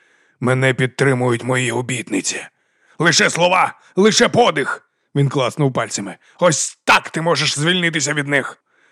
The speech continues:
Я спокутую свою провину, прогорчав Яків, голос його зривався.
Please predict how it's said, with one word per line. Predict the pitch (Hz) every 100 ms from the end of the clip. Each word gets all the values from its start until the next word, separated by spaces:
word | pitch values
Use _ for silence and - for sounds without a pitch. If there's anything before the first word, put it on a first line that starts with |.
| _ _ _ _ -
Я | 120 127 127
спокутую | - 127 - 135 143 135
свою | 123 127 127 131
провину, | 131 131 139 120 104 98 - _ _ _ _
прогорчав | 147 120 123 - 123 123
Яків, | 143 127 127 - _ _
голос | 120 147 123 -
його | 123 120
зривався. | 123 135 113 - -